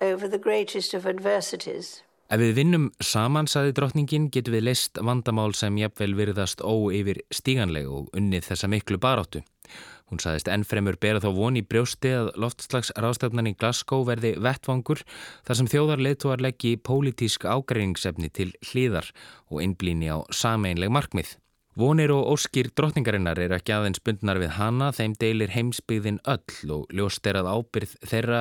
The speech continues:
Speaker 2: er sækja loftslagsráðstefnuna er mikil. Markmið hennar er enda ærið að fá aðildarríki Parísarsamkomulagsins, öll hundrað níutíu og sjö, að ná samstöðu um hvernig að halda hlýnun jarðar innan við eina og hálfa gráðu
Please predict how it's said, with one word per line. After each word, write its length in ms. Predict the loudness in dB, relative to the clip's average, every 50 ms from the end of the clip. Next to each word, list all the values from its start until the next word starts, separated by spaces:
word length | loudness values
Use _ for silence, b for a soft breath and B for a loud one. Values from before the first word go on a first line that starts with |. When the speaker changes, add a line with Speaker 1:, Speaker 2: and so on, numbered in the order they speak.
| 0 0
Speaker 2:
er 140 | -2 -4 -4 _ -8
sækja 460 | -6 -2 0 0 -2 0 -2 -2 0
loftslagsráðstefnuna 1120 | 0 -2 -2 _ -8 -4 -4 -4 -4 -4 -4 -2 -2 -2 0 -2 -2 -2 0 0 0 0 0
er 80 | 0 0 0
mikil. 320 | 0 0 -2 -4 -6 -6 -8 _ _ B B B B B B B B B B
Markmið 400 | -2 -2 -2 0 -2 0 0 2
hennar 320 | 2 2 2 2 0 2 2
er 160 | 0 0 0
enda 240 | 0 0 0 0 0
ærið 380 | 2 2 2 2 2 0 -2 B B B B B B B
að 140 | -4 0 2
fá 60 | 2 2
aðildarríki 720 | 2 2 2 2 2 0 0 0 0 -2 -2 0 -2 -4
Parísarsamkomulagsins, 1300 | 0 2 2 2 2 0 0 -2 0 0 -2 0 0 -2 -2 0 -2 -2 -2 -4 -6 -6 -6 -6 -4 -2
öll 160 | -4 -4 -4 -10 -12 -4
hundrað 320 | -2 -2 0 0 0 0 0
níutíu 240 | -2 -2 -2 -2
og 80 | -2 0
sjö, 240 | 0 0 2 2 2 2
að 160 | 0 0 0 0
ná 80 | 0 -2 -2 -4 _ -4 -2
samstöðu 580 | 0 0 0 0 -2 -2 -2 -2 0 0 0 0
um 80 | -2
hvernig 400 | 0 -2 -4 -2 -2 -2 0 0
að 120 | 0 0 0
halda 320 | -2 -2 -2 _ -4 -4 -2
hlýnun 400 | -2 -2 0 0 0 0 0 0
jarðar 340 | 0 0 0 -2 -2 -2
innan 400 | -2 -2 -2 0 0 -2 -2 -2
við 160 | -2 -4 -2 -2
eina 320 | -2 0 0 0 0 0
og 140 | 0 0 0
hálfa 260 | 0 2 2 0 -2
gráðu 480 | -2 -2 -2 0 0 2 2 2 2